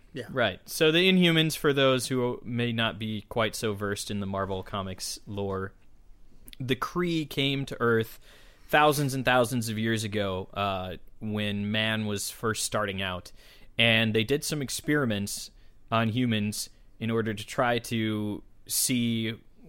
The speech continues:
Speaker 2: whether humans had the potential to be anything more than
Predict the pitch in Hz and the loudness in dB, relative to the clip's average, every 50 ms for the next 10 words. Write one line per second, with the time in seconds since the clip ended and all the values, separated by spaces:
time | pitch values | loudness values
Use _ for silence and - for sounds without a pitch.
0 | - 131 120 117 117 120 120 120 110 104 - - 131 123 120 113 107 - 123 113 | -16 -10 -4 0 0 2 4 2 2 0 -2 -2 -2 0 0 0 0 0 2 2
1 | 107 107 107 - - - 113 113 110 - 113 101 98 - 101 98 104 107 107 101 | 2 0 -2 -6 -6 -6 -6 -6 -4 -4 -6 -6 -6 -8 -8 -6 -6 -4 -4 -4
2 | 82 101 104 104 - - 104 101 98 95 95 101 - - 101 101 101 101 95 95 | -4 -4 -4 -4 -4 -4 -6 -4 -4 -6 -8 -8 -8 -6 -6 -4 -2 -2 -4 -4
3 | 95 95 95 92 92 92 | -6 -6 -8 -8 -10 -12